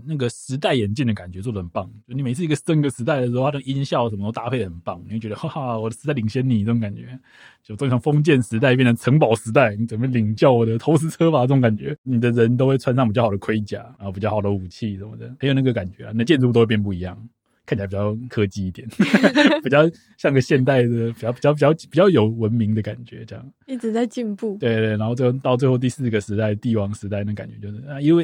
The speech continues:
Speaker 1: 引进过来就它的乐趣所在。光是看你的那个小城镇在那边发展就很好玩。
Speaker 2: 哦，所以你一开始讲什么封建时代，就是它里面的时代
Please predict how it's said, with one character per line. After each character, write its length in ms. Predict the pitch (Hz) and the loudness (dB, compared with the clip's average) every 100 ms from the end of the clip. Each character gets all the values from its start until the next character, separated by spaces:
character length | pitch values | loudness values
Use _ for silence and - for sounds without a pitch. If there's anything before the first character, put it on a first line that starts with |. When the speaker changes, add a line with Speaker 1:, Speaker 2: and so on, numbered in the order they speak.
| - | 0
Speaker 1:
引 140 | 113 | -2
进 140 | 135 143 | -2 0
过 100 | 127 | 0
来 60 | |
就 100 | 123 | 2
它 60 | 123 | 0
的 80 | 117 | 2
乐 180 | 113 | 0
趣 140 | 104 110 | 0 -8
所 180 | - - | -12 -16
在。 240 | - - - | -16 -4 2
光 160 | 202 | 4
是 40 | 208 | 2
看 200 | 180 143 | 0 0
你 120 | 110 | 0
的 80 | 101 | 0
那 120 | 135 | 0
个 80 | 117 | -2
小 200 | 101 95 | -4 -6
城 220 | 104 104 | -4 -2
镇 160 | 117 | 0
在 80 | 113 | 0
那 80 | 110 | 0
边 180 | 107 104 | 0 -2
发 160 | 98 | -2
展 180 | 98 92 | -4 -6
就 100 | 95 | -10
很 100 | 92 87 | -12 -12
好 120 | 120 | -18
玩。 120 | 123 120 143 - | -20 -20 -20 -12
Speaker 2:
哦， 100 | 277 | -6
所 160 | 370 | -2
以 60 | 330 | -2
你 100 | 247 | -2
一 40 | |
开 180 | 240 269 | -2 -2
始 80 | 254 | -4
讲 240 | 208 185 | -6 -8
什 100 | 190 | -8
么 80 | 185 | -10
封 220 | 190 208 | -8 -6
建 160 | 214 220 | -4 -4
时 140 | 185 | -6
代， 160 | 175 185 | -12 -10
就 120 | - | -8
是 60 | 226 | -8
它 140 | 220 | -8
里 100 | 202 | -10
面 160 | 185 190 | -8 -8
的 80 | 185 | -10
时 180 | - 180 | -12 -12
代 200 | 208 | -10